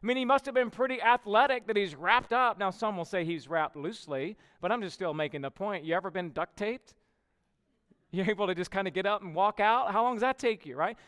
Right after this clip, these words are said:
So I'm just saying there's something going on here where Lazarus is able to come out. And of course, Jesus does say here, "Unbind him, let him go." This is the third command in the text.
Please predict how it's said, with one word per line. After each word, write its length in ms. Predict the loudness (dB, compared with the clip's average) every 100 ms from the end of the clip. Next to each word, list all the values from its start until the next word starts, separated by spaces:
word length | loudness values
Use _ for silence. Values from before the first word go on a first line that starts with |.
| -4
So 100 | -2
I'm 80 | -2
just 140 | -2
saying 140 | 0
there's 120 | 0 0
something 460 | -2 -2 -2 -6 -8
going 260 | -2 2 4
on 180 | 4 2
here 360 | 0 0 -2 -4 -12
where 160 | -2 0
Lazarus 640 | 6 8 6 4 -2 -2
is 120 | -4 -2
able 320 | 2 2 2
to 140 | -2 -4
come 280 | -2 -2 0
out. 260 | 0 0 0
And 80 |
of 80 | -4
course, 300 | -4 -6 -6
Jesus 360 | -8 -6 -6 -6
does 300 | -6 -4 -4
say 360 | -10 -8 -6 -4
here, 340 | -2 -2 -2 -6 _
"Unbind 680 | -2 -2 -2 -2 -2 -2 -6
him, 420 | -4 -2 -2 -6 -12 _ -8
let 420 | 0 2 0 -2
him 320 | -4 -2 -2
go." 320 | -2 -2 -2
This 160 | -4 -6
is 140 | -8
the 100 | -6
third 380 | -6 -2 -2 -2
command 580 | -6 -4 -2 -2 -4 -8 -18 -8
in 180 | -4 -2
the 100 | -2
text. 680 | -2 -2 -2 -4 -14 -16